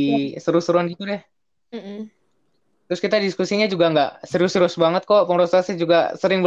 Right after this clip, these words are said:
Speaker 3: Iya,
Speaker 2: bercandaan.
Speaker 3: kadang, kadang
Speaker 2: Ah,
Speaker 3: ada
Speaker 2: ah.
Speaker 3: yang ngelawak, gitu-gitu kan.
Speaker 1: Iya.
Speaker 2: Kalau Naura gimana? Ada nggak yang kayak gitu?
Speaker 3: Kalau di bidang aku sih, kan orang-orang di bidang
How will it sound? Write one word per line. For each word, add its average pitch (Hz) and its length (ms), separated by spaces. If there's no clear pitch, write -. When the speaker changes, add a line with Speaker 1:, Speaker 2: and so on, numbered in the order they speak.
Speaker 3:
Iya, 170 160
Speaker 2:
bercandaan. 160 100
Speaker 3:
kadang, 247 320
kadang 226 260
Speaker 2:
Ah, 226 80
Speaker 3:
ada 226 120
Speaker 2:
ah. 220 60
Speaker 3:
yang 220 120
ngelawak, 277 800
gitu-gitu 233 420
kan. 269 200
Speaker 1:
Iya. 247 180
Speaker 2:
Kalau 185 200
Naura 214 220
gimana? 165 260
Ada 175 180
nggak 147 160
yang 139 140
kayak 139 180
gitu? 135 120
Speaker 3:
Kalau 269 300
di 247 140
bidang 226 280
aku 285 260
sih, 359 180
kan 339 180
orang-orang 240 420
di 214 80
bidang 220 200